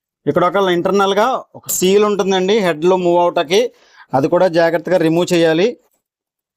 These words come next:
ఇట్లా పైకి పుష్ చేస్తే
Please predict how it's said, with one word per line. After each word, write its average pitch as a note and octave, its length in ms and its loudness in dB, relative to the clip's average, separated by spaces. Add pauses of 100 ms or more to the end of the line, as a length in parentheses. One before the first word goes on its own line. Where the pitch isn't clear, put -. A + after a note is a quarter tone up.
(2750)
ఇట్లా E3+ 160 0 (120)
పైకి F#3 240 0
పుష్ G3+ 240 0
చేస్తే G#3+ 260 0